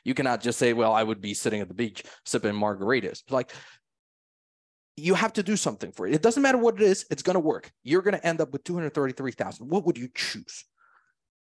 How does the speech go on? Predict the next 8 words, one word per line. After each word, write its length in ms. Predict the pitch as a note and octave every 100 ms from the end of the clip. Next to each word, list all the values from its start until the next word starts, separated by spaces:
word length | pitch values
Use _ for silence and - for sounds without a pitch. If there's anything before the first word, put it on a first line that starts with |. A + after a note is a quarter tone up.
| -
Most 380 | C#3 F#3+ A#3+ A#3+
of 40 |
the 60 | F#3
time, 360 | - C#3+ G3+ C4 - _ _ _ _ _
most 400 | C3+ D3+ G#3 A3+
of 60 | G3
the 60 | D3
time, 320 | D#3+ G#3+